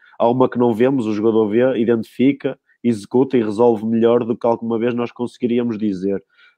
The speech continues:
Ah, e, e eu, o que, da minha experiência, que é uma experiência bem diferente da, da do Vítor em termos qualitativos, ah, mas, mas, mas tem-se, tem-se visto, tenho visto vários tipos de,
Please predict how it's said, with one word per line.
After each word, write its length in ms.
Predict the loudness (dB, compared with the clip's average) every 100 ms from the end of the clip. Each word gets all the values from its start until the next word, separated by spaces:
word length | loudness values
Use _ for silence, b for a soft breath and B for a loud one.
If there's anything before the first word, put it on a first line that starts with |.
| 0
Ah, 480 | 2 4 4 2 0
e, 280 | -4 0 4
e 40 |
eu, 120 | 4 2
o 120 | -2 -2
que, 140 | -2 -4 -12 -4
da 140 | 0
minha 240 | 2 2 0
experiência, 640 | 0 2 2 2 -2 -8
que 120 | -6
é 60 | -8
uma 320 | -8 -10 -12
experiência 560 | -8 -4 -4 -4 -4
bem 200 | 0 0
diferente 440 | 0 -4 -6 -8 -4
da, 220 | -4 -4
da 120 | -4
do 140 | -4 -2
Vítor 320 | -2 -2 -4
em 80 | -4
termos 240 | -6 -8
qualitativos, 800 | -4 -2 0 0 -2 -2 -4 -6 _ b b b 0
ah, 240 | 2 4
mas, 220 | 2 -2
mas, 240 | 0 -2 0
mas 200 | -4 -4
tem-se, 400 | -2 -4 -4 -14 _ -8
tem-se 320 | -6 -6 -4
visto, 520 | 0 0 0 -2 -2 b b b _ -20 -2
tenho 200 | 2 4
visto 280 | 2 2 2
vários 300 | 4 4 2
tipos 320 | -2 -2 -6
de, 120 | -6